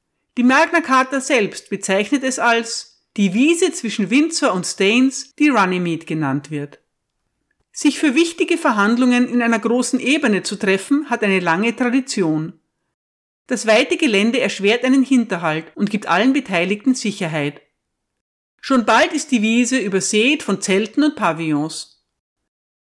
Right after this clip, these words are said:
Der König selbst verbringt die Nächte allerdings in der Burg Windsor. Und so beginnen die Verhandlungen. Ständig sind Boten mit Vorschlägen und Gegenvorschlägen zwischen London, Windsor und Runnymede unterwegs.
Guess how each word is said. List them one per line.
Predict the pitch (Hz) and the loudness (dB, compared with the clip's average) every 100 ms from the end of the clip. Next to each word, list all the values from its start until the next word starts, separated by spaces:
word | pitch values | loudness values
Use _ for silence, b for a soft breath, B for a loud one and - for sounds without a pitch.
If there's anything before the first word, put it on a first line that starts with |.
| _ | _
Der | 247 | -4
König | 262 240 214 | 2 0 0
selbst | - 233 294 - | 2 2 2 -2
verbringt | 330 311 285 277 | -4 0 0 2
die | |
Nächte | 262 254 - - | 2 2 0 -2
allerdings | 233 233 233 233 220 | 0 0 2 0 0
in | 226 | -2
der | 214 | 0
Burg | 220 247 202 | 2 0 0
Windsor. | 180 156 - 160 151 196 _ _ _ _ _ _ _ _ _ _ | -4 -6 -8 -10 -10 -14 _ _ _ _ _ _ _ _ _ _
Und | 254 254 | -2 -2
so | - 302 349 | 0 0 2
beginnen | 330 262 262 | 2 4 4
die | 254 | 2
Verhandlungen. | 247 208 160 143 139 135 147 151 _ _ _ _ _ _ _ _ _ - | 0 -2 -2 -2 -2 -2 -6 -12 _ _ _ _ _ _ _ _ _ -16
Ständig | - 311 349 330 | 0 2 2 0
sind | 330 302 254 | 2 2 2
Boten | 220 240 254 240 | 2 2 0 -2
mit | 202 | -2
Vorschlägen | - 226 262 - 254 254 254 | 0 0 0 -2 0 2 2
und | 214 - | 0 -2
Gegenvorschlägen | 214 233 240 240 233 233 226 226 226 226 _ | -2 0 0 0 -2 0 2 2 0 -4 _
zwischen | - 185 196 | -8 -4 0
London, | 214 262 277 294 254 | 2 4 4 4 4
Windsor | 214 226 226 277 | 2 2 0 0
und | 214 185 | 0 0
Runnymede | 180 190 196 208 226 | 0 2 2 0 -2
unterwegs. | 208 240 160 139 - - _ | -2 -2 -2 -2 -6 -12 _